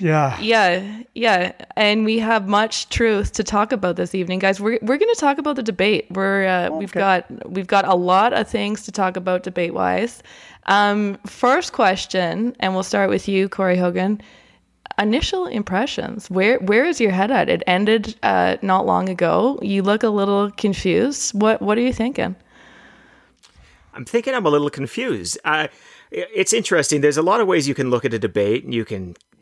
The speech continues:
Speaker 3: try to put on the hat of an undecided voter and how they might be reacting to it. You can put it on the professional hat and how you kind of score the communications points, the policy points. And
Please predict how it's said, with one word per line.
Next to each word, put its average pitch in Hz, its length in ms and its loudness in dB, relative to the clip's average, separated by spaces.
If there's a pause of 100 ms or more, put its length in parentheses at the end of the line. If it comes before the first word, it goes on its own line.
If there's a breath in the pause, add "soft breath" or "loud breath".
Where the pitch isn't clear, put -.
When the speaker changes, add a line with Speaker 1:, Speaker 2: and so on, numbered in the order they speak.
(120)
Speaker 3:
try 131 260 0
to 127 80 2
put 131 200 0
on 120 180 2
the 110 80 0
hat 113 280 -2
of 107 160 -2
an 98 240 -6 (120)
undecided 117 640 2
voter 107 360 2
and 104 100 -2
how 110 120 -2
they 104 140 0
might 107 200 0
be 104 100 -2
reacting 101 540 -4
to 113 200 0
it. 151 120 0
You 120 160 0
can 104 300 -4 (160)
put 117 140 0
it 104 80 -4
on 104 320 0
the - 100 -4
professional 123 560 -2
hat 107 300 -2
and 107 140 -8
how 113 80 0
you 113 160 2
kind 113 200 -2
of 95 80 0
score 101 480 2
the 92 220 -4 (480 loud breath)
communications 107 680 0
points, 104 340 -2
the - 80 -10
policy 101 400 0
points. 107 480 -2
And 90 240 -4